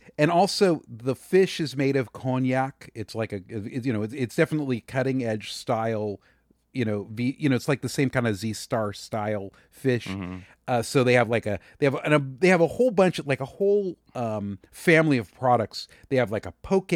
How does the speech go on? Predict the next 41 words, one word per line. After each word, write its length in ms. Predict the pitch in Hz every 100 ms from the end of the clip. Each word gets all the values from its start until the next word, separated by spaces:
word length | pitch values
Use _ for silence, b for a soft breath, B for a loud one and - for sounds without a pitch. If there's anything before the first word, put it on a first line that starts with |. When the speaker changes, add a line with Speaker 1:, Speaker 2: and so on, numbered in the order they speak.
| 147
Speaker 1:
bowl, 540 | 117 117 110 107 107 - _ _ _
a 160 | 101 90
spicy 520 | - - 139 139 147
tuna 360 | - - 170 160
roll. 480 | 147 151 143 139 135
They 80 | 110
have 100 | 92
a 60 | 87
California 840 | - 123 117 107 143 147 147 139
roll. 520 | 135 139 135 131 127 b b b
They 140 | 117 131
also 280 | 131 - 123
have 360 | 110 120 117 117 135
onigiri. 920 | 127 113 95 139 151 160 165 165 143 _ _ _ _ _ _ _
And 160 | 170 147
so 180 | 202 147
it's 140 | -
ki-, 100 | 190 -
you 120 | 185
know, 100 | 131
they 260 | 110 160 156
had 120 | 165
a 60 | 139
whole 160 | 190
family 260 | 196 175 160
of 60 |
stuff, 160 | - 123
but 100 | 135
they 120 | 156
were 140 | 151 135
really 360 | 139 190 196
trying, 640 | - - 143 135 131 123 - _
they 100 | 135
were 240 | 113 117 113
showing 560 | - 143 139 135 123
their 400 | 104 110 104 101 - _ _
tuna 460 | - 175 175 165 156 -
avocado 720 | 113 120 123 - 117 120 110
roll. 480 | 82 76 - - - _ b b b -
And 80 | 135
again, 380 | 127 202 101